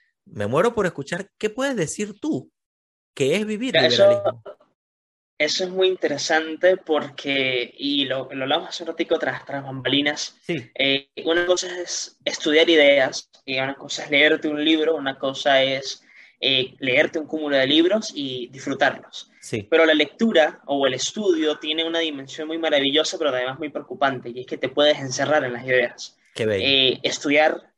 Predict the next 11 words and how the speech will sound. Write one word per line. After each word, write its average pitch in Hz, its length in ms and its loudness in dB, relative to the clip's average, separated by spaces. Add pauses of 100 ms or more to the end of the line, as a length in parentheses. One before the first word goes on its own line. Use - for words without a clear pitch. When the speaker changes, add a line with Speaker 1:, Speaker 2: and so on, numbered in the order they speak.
(160)
Speaker 2:
estudiar 139 480 -4
en 156 80 -4
exceso 156 600 -4
o 143 120 -8
comprender 139 580 -2
en 175 80 0
exceso, 143 600 -4
sin 135 380 -4
vivir 175 340 -4
en 147 80 -6
exceso, 143 640 -6